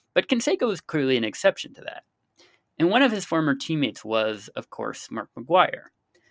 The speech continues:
The two sluggers had been known as the Bash Brothers in their early days in Oakland. But as McGwire became America's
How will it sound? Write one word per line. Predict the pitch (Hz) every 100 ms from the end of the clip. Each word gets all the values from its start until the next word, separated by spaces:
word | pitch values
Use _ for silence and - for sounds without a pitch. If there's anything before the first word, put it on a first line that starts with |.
| _ _ -
The |
two | 294 320
sluggers | 240 226 214
had | 180
been | 147 143
known | 139 139
as | 131
the | 110
Bash | 135 139 135
Brothers | - 101 104 104
in | 104
their | 104
early | 120 110 110
days | - - -
in | - 139
Oakland. | 139 - - _ _
But | 190
as | 233
McGwire | 254 220 254 294 240 143 135 135 147
became | 143 160 147
America's | 135 139 135 120